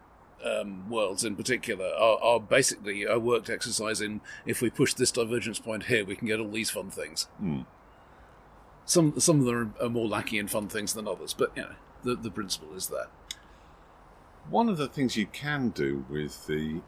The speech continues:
Speaker 2: um, with, uh, the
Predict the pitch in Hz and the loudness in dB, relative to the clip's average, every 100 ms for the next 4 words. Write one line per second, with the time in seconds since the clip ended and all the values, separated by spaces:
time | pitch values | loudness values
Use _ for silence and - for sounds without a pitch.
0 | - 71 71 71 71 67 69 - - - | -8 -4 -2 -2 -2 -4 -8 -10 -18 -20
1 | - - - - - - - - - - | -20 -20 -20 -20 -20 -20 -20 -20 -20 -20
2 | - - - - - 82 82 76 90 76 | -18 -20 -20 -20 -10 -2 0 -2 -10 -6
3 | 98 85 82 82 82 78 - 85 82 | 2 4 4 4 2 0 -2 -2 -2